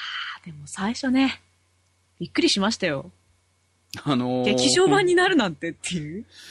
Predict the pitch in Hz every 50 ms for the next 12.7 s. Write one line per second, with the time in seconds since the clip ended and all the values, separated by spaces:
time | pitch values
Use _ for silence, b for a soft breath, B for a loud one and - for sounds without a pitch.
0 | B B B B B _ - - - 240 277 262 - 285 262 247 240 - 339 359
1 | 370 - 135 117 95 95 - - 143 143 143 143 143 139 135 - - 135 131 127
2 | 123 123 120 120 123 120 104 92 85 78 73 - _ _ 85 76 69 64 - _
3 | _ _ - - 85 80 78 78 76 73 73 71 69 71 - - - - - -
4 | - _ - 135 139 135 143 - 151 139 120 98 87 80 80 80 90 - 82 71
5 | - - 92 87 - - 92 87 98 90 92 92 90 92 92 92 82 71 - _
6 | _ - 65 67 67 - _ - - _ 90 82 78 73 69 67 64 64 - -
7 | - _ _ _ _ 214 196 139 - 85 - - - 147 139 139 - - - 139
8 | 196 320 339 - _ _ _ _ _ _ _ _ _ _ _ - - 339 254 196
9 | 190 - 185 220 233 - - 277 269 269 269 262 254 269 254 247 247 240 240 233
10 | 233 233 233 233 233 226 254 247 233 226 226 226 226 226 226 226 - - - 240
11 | 240 - 208 202 196 175 175 190 185 180 - 233 262 285 277 - 190 156 147 160
12 | 165 165 - 139 - - - - - - - - 87